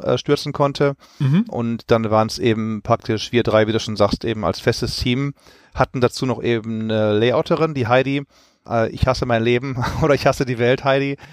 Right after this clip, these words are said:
Speaker 1: äh, weil wir
Speaker 2: <laughs>
Speaker 1: eben halt neunundachtzig Tests, <laughs> mussten auch neunundachtzig Tests gelayoutet werden und dann die Symbole waren die falschen Symbole, Diskette, nicht Diskette, Speichersymbol, nicht Speichersymbol, deutsche Sprache, äh, Symbole und so, also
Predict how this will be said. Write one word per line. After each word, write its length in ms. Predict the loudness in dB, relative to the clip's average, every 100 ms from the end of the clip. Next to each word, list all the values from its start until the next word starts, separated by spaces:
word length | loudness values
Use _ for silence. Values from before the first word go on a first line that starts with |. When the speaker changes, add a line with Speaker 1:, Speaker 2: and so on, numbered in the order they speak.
| -20 -18 -4
Speaker 1:
äh, 140 | 0 2
weil 180 | 2 2
wir 180 | 4 2
Speaker 2:
<laughs> 60 |
Speaker 1:
eben 180 | 2 2
halt 240 | 2 0 0
neunundachtzig 400 | 0 2 0 0
Tests, 400 | 2 0 0 -6 -4
<laughs> 80 | -2
mussten 340 | 0 0 0
auch 80 | 2
neunundachtzig 320 | 2 2 2
Tests 200 | 0 0
gelayoutet 460 | 2 2 2 0 2
werden 300 | 0 0 -6 -18 -20 -16 -6
und 160 | 0
dann 120 | 2 2
die 100 | -2
Symbole 680 | -2 0 2 4 2 2
waren 200 | 2 2
die 40 | 2
falschen 360 | 0 0 -2
Symbole, 420 | -8 -4 -2 0 2
Diskette, 420 | 0 0 0 0
nicht 220 | -4 -4
Diskette, 460 | -4 0 0 2 0
Speichersymbol, 760 | 2 0 2 0 0 -2 -2
nicht 160 | -2 -6
Speichersymbol, 760 | 0 2 4 0 -2 -2 -2
deutsche 360 | 0 -2 -2 -8
Sprache, 460 | -8 0 2 2 -2
äh, 120 | -4
Symbole 420 | -6 -4 -2 0
und 140 | 0 -2
so, 80 |
also 180 | -4 -2